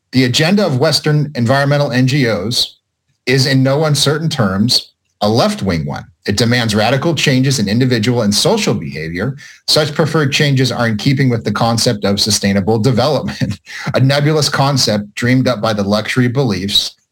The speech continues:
of privileged intellectuals in the developed West." So again, it's, it's poetry, right? Beautiful words.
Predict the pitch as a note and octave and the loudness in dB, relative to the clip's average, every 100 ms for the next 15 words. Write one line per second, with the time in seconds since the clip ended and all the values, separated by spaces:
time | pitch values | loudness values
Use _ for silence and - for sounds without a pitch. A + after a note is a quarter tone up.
0 | _ - - - A2 G#2 G#2+ G#2 - G2+ | _ -4 -4 0 2 2 2 0 0 0
1 | G#2+ F2+ E2 F#2 E2 E2+ - F#2+ F#2 F#2 | 2 0 -2 -4 -4 -4 -2 -2 -2 0
2 | E2 C#2+ C#2 - - - - _ _ - | -2 -4 -10 -8 -8 -8 -16 _ _ -16
3 | - - C3 C#3+ C3+ G#2 - D3+ - D#3 | -14 -2 2 2 2 -2 -2 -2 -2 -2
4 | C#3+ - - - _ _ _ - G3 F3 | -2 -4 -8 -12 _ _ _ 0 2 0
5 | G#2 G#2+ F#2+ A#2 B2+ G2+ A2 F3+ E3+ D3 | 0 -2 0 0 0 0 0 2 0 0
6 | C3 A2+ F#2+ F#2+ - | 0 0 -2 -4 -10